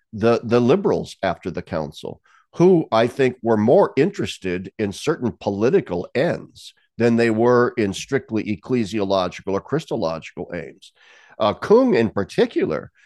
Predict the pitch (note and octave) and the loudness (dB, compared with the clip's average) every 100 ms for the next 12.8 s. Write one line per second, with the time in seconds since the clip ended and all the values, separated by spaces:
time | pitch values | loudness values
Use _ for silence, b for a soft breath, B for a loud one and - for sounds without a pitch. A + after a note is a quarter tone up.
0 | b b B2 G2+ C3 G#3+ A3+ - D#3+ F3 | b b -2 2 4 6 6 4 2 0
1 | G#2 C#2 - E2+ D2+ F#2 - A2+ A#2+ F#2+ | -2 -4 -4 -6 -4 -4 -2 2 2 0
2 | - C3 F3+ C#3 A2+ A2 A#2 - A2+ A2+ | -2 2 2 2 2 0 -4 -2 0 0
3 | G2+ E2 A2 B2+ B2+ G#2 A2 A2 A2+ F2+ | -2 -4 2 4 4 2 0 2 0 -2
4 | G#2 G2+ - G2+ - G#2+ G#2+ G#2+ - G2+ | -6 -6 -6 -8 -4 -2 0 -2 -4 -6
5 | - G2 F#2 b b - A2+ G#2+ G2 A#2 | -4 -8 -8 b b -2 0 0 0 2
6 | A2+ A2+ A2 G2+ G#2 - A2 G#2 G#2 G2 | 0 2 0 -2 -6 -2 -2 -2 -4 -6
7 | G#2+ A2+ G#2 G#2 A2 A2 G2+ G#2 F#2+ G#2 | -2 -2 0 0 -2 -2 -4 -4 -4 -4
8 | G#2 G#2 G2+ G2+ F#2+ b b A2 G#2+ A2 | -2 0 -2 -2 -6 b b -4 -2 -2
9 | G2 A2+ A2 A2 G#2 G2 F#2 E2 B2 A#2 | -2 -2 -2 -2 -2 -4 -6 -2 -2 -2
10 | - C3 A#2 G#2 G2+ G#2+ G#2+ G#2 G#2+ G2+ | -4 -2 0 0 -2 -2 -2 -2 -2 -2
11 | G2+ G2 G#2 A2+ G2+ G#2+ - G#2+ G2 G2 | -2 -4 0 0 0 -4 -4 -6 -4 -6
12 | F#2+ G2+ G#2 G2 G#2 G#2 G2+ G2 | -2 -2 -2 0 0 0 0 -4